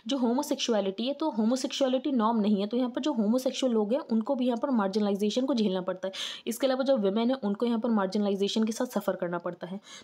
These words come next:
तो सुप्रीम कोर्ट जजमेंट्स डीक्रिमिनलाइजिंग होमोसेक्सुअलिटी, तो यहाँ पर होमोसेक्सुअलिटी जो, उसको डीक्रिमिनलाइज कर दिया गया। इसके अलावा यहाँ पर permanent commission for women order किया गया, लेकिन उसके बाद भी जो लीगल स्टेटस है एलजीबीटी कम्युनिटी का, इसके अलावा जो वुमेन का है, वो इम्प्रूव नहीं हो पा रहा है।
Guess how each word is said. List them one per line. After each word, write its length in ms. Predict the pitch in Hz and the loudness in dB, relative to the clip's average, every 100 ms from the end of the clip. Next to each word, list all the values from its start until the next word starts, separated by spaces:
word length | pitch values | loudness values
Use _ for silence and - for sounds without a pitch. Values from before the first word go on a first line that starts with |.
| - | -8
तो 60 | |
सुप्रीम 340 | 269 285 320 370 | -4 -2 0 0
कोर्ट 180 | 320 247 | 0 0
जजमेंट्स 440 | 220 202 247 - | 0 0 -2 -2
डीक्रिमिनलाइजिंग 760 | 196 226 311 269 233 208 220 220 | -2 0 0 0 2 0 0 0
होमोसेक्सुअलिटी, 720 | 196 208 214 - 202 196 233 | 0 0 -2 -2 0 -2 -2
तो 100 | 254 | -2
यहाँ 120 | 233 | -2
पर 80 | 233 | -2
होमोसेक्सुअलिटी 800 | 208 202 220 214 220 190 190 214 | 0 0 -2 -2 0 0 0 -2
जो, 120 | 208 | -2
उसको 180 | 214 220 | -2 -2
डीक्रिमिनलाइज 540 | 196 208 214 196 185 | 0 0 0 0 -2
कर 120 | 185 180 | -2 -2
दिया 220 | 180 175 | 0 -2
गया। 160 | 202 240 - - - | -4 -8 -12 -16 -8
इसके 220 | 214 233 | -6 -2
अलावा 200 | 240 233 | 0 2
यहाँ 100 | 233 | 0
पर 140 | 240 226 | -2 0
permanent 400 | 214 208 214 226 | 0 2 0 0
commission 340 | 208 208 220 220 | -2 0 0 0
for 100 | 190 196 | 0 0
women 220 | 214 220 | 0 0
order 200 | 202 190 | 0 0
किया 180 | 196 190 | -2 -2
गया, 140 | 208 269 | 0 0
लेकिन 260 | 240 311 | 0 -4
उसके 280 | 247 - 269 | -6 -4 0
बाद 200 | 214 233 | 2 2
भी 100 | 254 | 0
जो 120 | 285 | 0
लीगल 360 | 247 208 214 269 - | 2 4 2 0 -2
स्टेटस 320 | 214 208 233 - | -4 -2 -4 -4
है 140 | 185 - - - - _ | -4 -6 -16 -16 -18 _
एलजीबीटी 480 | 214 220 233 226 240 | -2 0 2 2 0
कम्युनिटी 440 | 240 214 214 214 214 | 0 2 2 0 -4
का, 180 | 254 262 220 | -6 -8 -6
इसके 160 | - | -2
अलावा 160 | 220 220 | 0 2
जो 120 | 220 | 2
वुमेन 320 | 190 202 220 | 2 2 0
का 100 | 208 | 0
है, 100 | 240 | 0
वो 140 | 254 240 | 2 2
इम्प्रूव 360 | 214 226 226 | 0 0 0
नहीं 220 | 208 220 | 2 4
हो 60 | 208 | 2
पा 120 | 196 | 2
रहा 120 | 202 | 0
है। 80 | 208 | -2